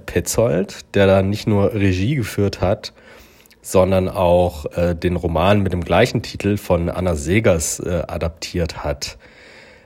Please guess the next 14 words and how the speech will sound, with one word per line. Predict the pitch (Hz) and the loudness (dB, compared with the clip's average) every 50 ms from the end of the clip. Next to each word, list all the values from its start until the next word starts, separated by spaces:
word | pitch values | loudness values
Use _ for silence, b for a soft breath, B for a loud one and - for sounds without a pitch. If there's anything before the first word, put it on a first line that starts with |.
| B B _ _ - - - | B B _ _ -20 -14 -8
Äh, | 85 80 78 78 78 78 78 80 82 | -6 -4 -2 -2 -2 -2 -2 -2 0
in | 87 85 | 0 0
den | 87 85 82 - | 0 0 0 4
Hauptrollen | 90 - - - - - 101 110 113 120 123 123 127 120 | 4 4 4 4 2 4 6 8 8 8 6 4 2 0
spielen | - - - 107 101 104 101 101 | -2 -4 -2 0 2 2 2 0
Franz | - - - 95 95 - | 0 -2 -2 -2 0 0
Rogowski, | - 95 - - - 107 117 139 - - - - - 143 147 139 | 0 -2 -2 2 4 4 4 4 4 -4 -8 -4 0 2 4 4
den | 123 110 101 95 98 95 92 92 90 90 85 - | 6 4 4 4 2 0 0 0 -2 -4 -6 -2
kennen | - 107 98 90 87 | 0 0 0 0 -2
viele | - - 107 - 90 | -2 -4 -2 -2 0
wahrscheinlich | 82 87 82 - - 92 87 85 85 - | 0 0 0 0 0 0 0 0 -2 -4
von | - - - 85 80 78 78 80 B B B B B B B B _ | -6 -2 -2 -2 -2 -2 -6 -6 B B B B B B B B _
Victoria, | - - - - - 113 113 123 123 131 117 113 110 110 107 | -6 -6 2 2 4 6 6 6 6 6 6 6 6 4 4
diesem, | 101 98 95 95 90 92 90 85 85 85 85 | 2 0 -2 -2 -2 -2 -2 -2 -2 -2 -4